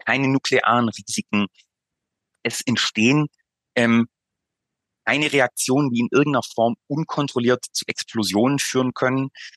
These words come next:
Wenn, ähm, Plasma nicht optimal kontrolliert wird, stoppt die Reaktion einfach, der Reaktor kühlt aus, fertig. Ähm,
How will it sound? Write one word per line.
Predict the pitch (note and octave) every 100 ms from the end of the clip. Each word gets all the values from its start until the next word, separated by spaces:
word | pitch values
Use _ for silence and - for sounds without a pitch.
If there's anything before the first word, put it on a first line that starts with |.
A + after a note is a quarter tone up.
| _
Wenn, | - G#2+ A2+ -
ähm, | - A2 A2+ -
Plasma | - B2+ D3 B2+
nicht | A#2 - -
optimal | - - A#2+ G#2+ A2
kontrolliert | - G#2+ G2 G#2+ A#2
wird, | A#2 - _ _
stoppt | - - - A2+ _ -
die | A2
Reaktion | G#2+ F#2 - A2+ A#2+
einfach, | G#2 A2 - G#2 -
der | G2+
Reaktor | G2 F#2 G2 - G#2
kühlt | - F#2+ E2+
aus, | - F#2+ G2+ - - _ _ _ - -
fertig. | - - - - - - - - _ _ -
Ähm, | A2+ A#2+ B2